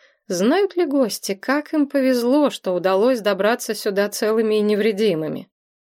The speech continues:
Когда она снова смотрит в окно,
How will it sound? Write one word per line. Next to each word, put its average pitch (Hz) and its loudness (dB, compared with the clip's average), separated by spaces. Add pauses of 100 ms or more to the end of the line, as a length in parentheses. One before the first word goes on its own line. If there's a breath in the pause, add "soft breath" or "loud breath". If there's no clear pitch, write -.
(560)
Когда 170 0
она 165 -2
снова 190 -2
смотрит 247 -2
в 226 -8
окно, 220 -6